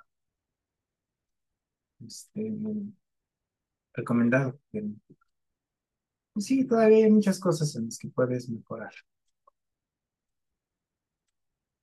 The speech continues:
Pero está muy bien, o sea, la verdad es que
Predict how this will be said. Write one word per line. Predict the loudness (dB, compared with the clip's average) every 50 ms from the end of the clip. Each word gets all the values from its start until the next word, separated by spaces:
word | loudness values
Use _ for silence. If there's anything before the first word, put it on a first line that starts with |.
| _ _ _ _ _ _ _ _ _ _ _ _ _
Pero | 0 2 2 4 4 4 4
está | 2 2 2 4 4
muy | 6 6 6
bien, | 6 4 4 4 4 2 0 -2 -8
o | -16
sea, | -16 -12 -10 -10
la | -10 -8 -8 -8 -6
verdad | -4 -2 0 0 0
es | -2 -4 -8
que | -6 -4 -4 -2 -4 -6 -8